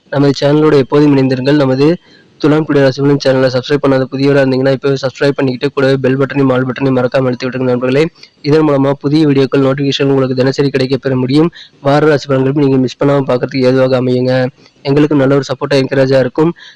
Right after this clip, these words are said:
மீண்டும் தினசரி ராசி பலன்கள் நிகழ்ச்சியில் உங்களை நாளை காலை சந்திக்கிறேன். Thank you friends. Have a wonderful week this week.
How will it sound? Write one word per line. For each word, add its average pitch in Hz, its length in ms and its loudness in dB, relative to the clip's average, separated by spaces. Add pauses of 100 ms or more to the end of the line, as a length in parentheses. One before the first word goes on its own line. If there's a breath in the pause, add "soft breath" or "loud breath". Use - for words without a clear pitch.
(120)
மீண்டும் 156 300 2 (300)
தினசரி 151 360 0
ராசி 143 180 0
பலன்கள் 139 320 0
நிகழ்ச்சியில் 135 380 -2
உங்களை 131 240 2
நாளை 131 300 2 (120)
காலை 143 200 2
சந்திக்கிறேன். 131 640 -2 (800 loud breath)
Thank 143 180 0
you 135 140 -2
friends. 147 280 -2 (280)
Have 139 180 -2
a 131 140 0
wonderful 143 800 0
week 135 240 0
this 123 200 -6
week. 123 280 -2